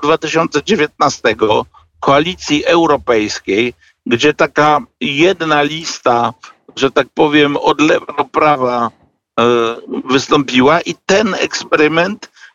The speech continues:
nie skończył się dobrze, tak? W najłatwiejszych dla opozycji wyborach opozycja wyraźnie przegrała wtedy z Prawem i Sprawiedliwością. Wła-, moim zdaniem właśnie dlatego,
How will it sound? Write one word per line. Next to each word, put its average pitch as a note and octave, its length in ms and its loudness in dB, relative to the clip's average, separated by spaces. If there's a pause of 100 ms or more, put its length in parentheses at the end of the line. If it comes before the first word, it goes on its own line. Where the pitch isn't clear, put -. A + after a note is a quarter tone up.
nie G4+ 260 2
skończył A4 540 -2
się D3+ 160 0
dobrze, G#2+ 460 0
tak? - 320 -4 (380)
W - 80 -2
najłatwiejszych F#3 840 0
dla F3 260 4 (1000)
opozycji F3 600 0
wyborach C3 760 0 (380)
opozycja F#3 640 0
wyraźnie F3+ 560 0
przegrała D#3 460 -2
wtedy C3 300 -4
z - 60 -12
Prawem C#3 300 0
i C3 60 -6
Sprawiedliwością. B2+ 880 -2 (460)
Wła-, C3+ 400 2
moim G3 440 2
zdaniem E3+ 380 2
właśnie E3+ 480 -2
dlatego, D3 800 2